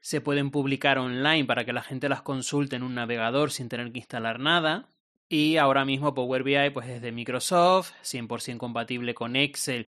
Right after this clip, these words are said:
y con todo lo que tenga que ver con Microsoft, y es considerado el mejor del mercado en su campo. Aunque, evidentemente, Power B I no es el único programa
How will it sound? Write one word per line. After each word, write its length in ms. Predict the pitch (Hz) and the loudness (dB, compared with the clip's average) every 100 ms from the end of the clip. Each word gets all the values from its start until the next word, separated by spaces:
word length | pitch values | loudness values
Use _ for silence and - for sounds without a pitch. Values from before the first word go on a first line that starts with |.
| - | -10
y 120 | 139 | -8
con 240 | 120 117 113 | -6 -6 2
todo 240 | 135 131 | 4 4
lo 80 | 120 | 2
que 100 | 113 | -2
tenga 240 | 117 113 | -4 -4
que 80 | 117 | -2
ver 140 | 113 | -2
con 140 | 113 117 | -4 -6
Microsoft, 680 | 123 165 - 170 170 180 - _ - | -2 -2 2 2 2 0 -8 _ -4
y 100 | 143 | -4
es 80 | 139 | 0
considerado 880 | 143 139 147 139 135 127 143 151 | -2 0 0 2 2 2 2 0
el 180 | 151 127 | -2 -4
mejor 380 | 123 - 131 123 | -4 -4 -4 -2
del 160 | 131 | -2
mercado 720 | 131 123 120 127 127 135 143 135 | -2 -4 -2 0 2 0 0 0
en 180 | 120 | -2
su 220 | 113 120 113 | -6 -8 -2
campo. 480 | 120 117 - - _ _ - | -2 -2 -8 -20 _ _ -2
Aunque, 380 | 160 151 147 170 | 2 4 4 4
evidentemente, 1000 | 139 127 123 135 131 131 131 156 165 _ | 2 0 -2 -2 -2 -2 0 0 -2 _
Power 380 | - 143 139 139 | 0 2 4 2
B 160 | 131 139 | 2 4
I 260 | 135 147 156 | 4 2 0
no 160 | 143 131 | -4 -4
es 100 | 139 | -2
el 140 | 135 | -2
único 340 | 139 135 131 | 0 0 -2
programa 680 | 113 123 123 123 123 139 | 0 0 2 0 0 -2